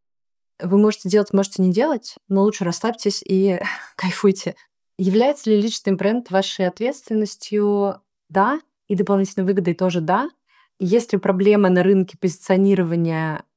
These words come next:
Сто процентов есть. Стоит ли в это много инвестировать? Вообще depends, как говорится. Но это ещё один уровень нашей доп. прокачки.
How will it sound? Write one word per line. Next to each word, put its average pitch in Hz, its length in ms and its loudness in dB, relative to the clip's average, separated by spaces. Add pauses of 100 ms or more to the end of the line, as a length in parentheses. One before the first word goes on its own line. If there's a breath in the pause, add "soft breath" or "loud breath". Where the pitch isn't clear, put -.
(100)
Сто - 200 -4
процентов 180 460 -4
есть. 285 220 -4
Стоит 220 360 0
ли 185 80 2
в 170 60 -2
это 180 360 0 (180)
много 180 440 4
инвестировать? 156 880 -2 (360)
Вообще 170 240 -4
depends, 202 580 -2 (100)
как 220 140 -2
говорится. 214 500 -2 (640 soft breath)
Но 196 760 4 (120)
это 208 200 0
ещё 233 220 2
один 202 460 0 (100)
уровень 196 360 4
нашей 180 380 -2
доп. 175 300 -2
прокачки. 185 760 -4